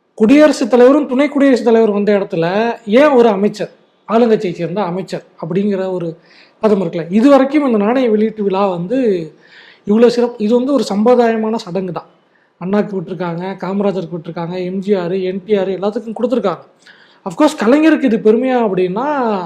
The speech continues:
பெருமையான விஷயம்தான். ஆனா, இதை ஏதோ ஸ்பெஷலா கலைஞருக்காக செஞ்சுட்டாங்கங்கிற மாதிரி ஒரு பிம்பத்தை இவங்க கட்டமைக்கிறதுங்கிறது வந்து ஏற்புடையது கிடையாது. அடுத்தபடியாக வந்து இவங்க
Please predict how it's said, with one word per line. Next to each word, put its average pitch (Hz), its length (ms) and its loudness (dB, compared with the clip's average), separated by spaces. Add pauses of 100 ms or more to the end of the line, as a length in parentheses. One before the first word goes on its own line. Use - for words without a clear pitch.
(460)
பெருமையான 277 420 2
விஷயம்தான். 208 520 0
ஆனா, 277 460 0 (400)
இதை 220 220 8
ஏதோ 240 160 8
ஸ்பெஷலா 311 520 4
கலைஞருக்காக 269 680 0
செஞ்சுட்டாங்கங்கிற 254 680 -2
மாதிரி 240 320 0
ஒரு 247 160 2
பிம்பத்தை 226 340 0
இவங்க 208 280 0
கட்டமைக்கிறதுங்கிறது 190 800 -4
வந்து 185 340 -6
ஏற்புடையது 190 420 -4
கிடையாது. 165 500 -4 (480)
அடுத்தபடியாக 208 680 2
வந்து 180 560 -4 (1000)
இவங்க 226 540 2